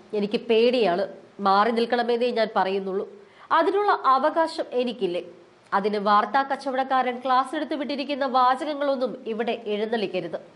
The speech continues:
കോടതിയെയാണ് പുച്ഛിച്ചിരിക്കുന്നത്. ഞാൻ ആ കോടതിയെ ബഹുമാനിച്ചുകൊണ്ടാണ് കാത്തിരിക്കുന്നത്." "എന്ത് കോടതി? നിങ്ങളിൽ ആർക്കെങ്കിലും പറയാൻ അവകാശമുണ്ടോ? എന്താ ഒന്നും മറുപടി പറയാത്തത്?"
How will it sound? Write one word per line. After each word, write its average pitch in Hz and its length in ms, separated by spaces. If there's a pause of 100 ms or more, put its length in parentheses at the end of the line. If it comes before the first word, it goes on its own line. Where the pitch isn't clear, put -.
(420)
കോടതിയെയാണ് 226 880 (120)
പുച്ഛിച്ചിരിക്കുന്നത്. 202 840 (520)
ഞാൻ 330 240
ആ 415 60
കോടതിയെ 320 520
ബഹുമാനിച്ചുകൊണ്ടാണ് 269 1080
കാത്തിരിക്കുന്നത്." 220 920 (440)
"എന്ത് 226 360
കോടതി? 247 480 (200)
നിങ്ങളിൽ 285 520
ആർക്കെങ്കിലും 294 680 (120)
പറയാൻ 277 440
അവകാശമുണ്ടോ? 247 920 (540)
എന്താ 320 440
ഒന്നും 277 300
മറുപടി 247 360
പറയാത്തത്?" 240 640